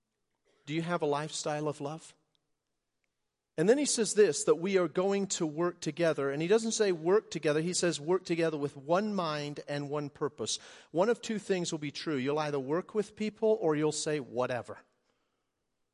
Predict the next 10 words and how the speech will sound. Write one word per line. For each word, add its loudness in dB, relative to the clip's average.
And 4
when 4
that 2
happens, -2
you'll -2
start -2
to -8
war 2
with -8
people. -12